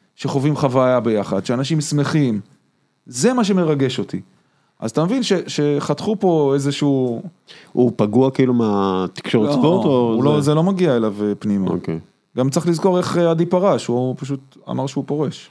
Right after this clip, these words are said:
Speaker 2: אגב, תראה, ה-, שני שחקנים מאוד מרגשים אותי. כל אחד מהסיבה שלהם,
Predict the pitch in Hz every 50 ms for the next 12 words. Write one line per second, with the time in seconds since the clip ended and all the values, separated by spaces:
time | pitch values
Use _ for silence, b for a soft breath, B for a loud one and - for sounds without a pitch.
0 | _ - - 156 156 120 95 - 143 117 95 - 104 104 101 101 101 104 113 -
1 | - 160 202 202 - 202 156 - 139 135 143 160 156 139 127 127 135 123 123 127
2 | 110 101 90 - 101 87 87 85 - 82 80 - - _ _ _ _ _ _ _
3 | _ _ _ _ _ _ - 190 196 185 185 175 156 151 139 127 - 123 110 107
4 | 95 - 98 92 85 80 78